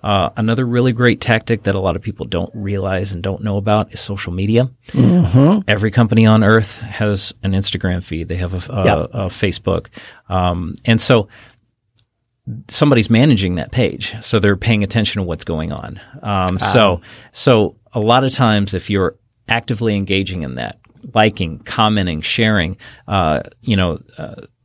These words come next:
Speaker 1: maybe tagging six or seven people <laughs> in a post.
Speaker 2: Right, right.
Speaker 1: You know, eventually maybe people might pick up on that. And so it, it's,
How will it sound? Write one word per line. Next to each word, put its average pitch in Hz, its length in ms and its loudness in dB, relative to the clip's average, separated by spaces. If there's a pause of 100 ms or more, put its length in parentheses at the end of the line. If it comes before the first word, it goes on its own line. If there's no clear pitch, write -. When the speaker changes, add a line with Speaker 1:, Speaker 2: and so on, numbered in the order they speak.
Speaker 1:
maybe 113 400 0
tagging 101 580 -2 (140)
six - 240 -10
or 110 60 -8
seven 113 220 0
people 120 420 2
<laughs> - 40 -20
in 113 100 0
a 107 60 2
post. 123 560 0
Speaker 2:
Right, 113 200 2 (260)
right. 127 280 0 (260)
Speaker 1:
You 147 140 2
know, 113 180 0 (280)
eventually 226 680 0
maybe 240 180 0
people 220 280 0
might 185 220 0
pick 165 180 -2
up 175 140 -2
on 98 160 0
that. - 220 -12 (400)
And 120 180 -2
so 127 360 2
it, 135 240 -4
it's, - 280 -2